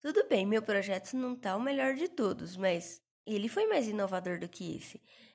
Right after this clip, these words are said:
Ele foi mais dentro do tema do que esse", sabe? Aí cê, cê não, não deixa de comparar, né? E aí, eu, ai, não sei, foi estranho.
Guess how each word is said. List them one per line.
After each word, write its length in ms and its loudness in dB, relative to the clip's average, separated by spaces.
Ele 800 -2
foi 240 -2
mais 560 -2
dentro 380 -6
do 140 -8
tema 300 -6
do 120 -8
que 320 -2
esse", 300 -10
sabe? 540 -2
Aí 180 -2
cê, 260 -6
cê 320 -4
não, 520 -4
não 220 0
deixa 260 0
de 120 -8
comparar, 640 2
né? 220 2
E 180 0
aí, 300 4
eu, 100 0
ai, 340 -2
não 180 -6
sei, 440 -10
foi 200 -8
estranho. 600 -8